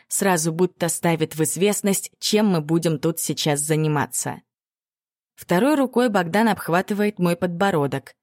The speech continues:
Точнее, всё лицо по его линии помещается ему в ладонь. Чуть запрокидывает мою голову и смотрит в глаза. И только лишь от этого его взгляда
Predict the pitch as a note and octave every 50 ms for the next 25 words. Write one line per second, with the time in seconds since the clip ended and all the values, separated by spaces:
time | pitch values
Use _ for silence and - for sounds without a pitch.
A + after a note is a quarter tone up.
0 | _ _ _ _ - D#3+ - - - F3+ F3 F3 E3+ D#3+ - - F3 E3+ E3+ E3+
1 | E3 - - - A#3+ A3 F#3 - - D3+ D3+ D3+ D3+ D3 D#3 D#3 D#3+ F3+ G3 G3+
2 | F#3+ F#3 F3+ E3+ E3 - _ - F3 E3+ D#3+ D3+ - - - E3+ E3+ E3 D#3+ -
3 | - E3 D#3 D3+ D#3+ D#3+ D#3 D#3 D3 D3+ D#3+ D#3+ D#3+ D#3+ D#3 D3 C#3 C3+ C3 B2+
4 | _ _ _ _ _ _ _ _ - - F3 E3 D#3+ - E3 - - D#3 D3+ -
5 | - E3 D#3 D#3+ D3+ D#3 D3+ D3+ - E3 D#3+ D#3 D#3 D3+ D3 D#3+ F3+ F#3+ F#3 F3+
6 | E3+ D#3+ E3+ E3 D#3+ - - F3+ F3+ F3+ - F3+ E3+ D#3+ D#3 D#3 F3 F3+ F#3 F#3+
7 | - A#3+ A3+ F3+ C#3 - _ _ _ _ _ _ _ _ - D#3+ D#3 - E3+ E3+
8 | E3+ D#3+ - E3+ E3+ E3 E3 - - - - - E3 - - F#3 F3 E3 - D#3+
9 | C#3+ D3 C#3+ C#3 D3+ D3 D3+ C#3+ - - - - F#3 G3 F#3+ F3 D#3 C#3+ C#3+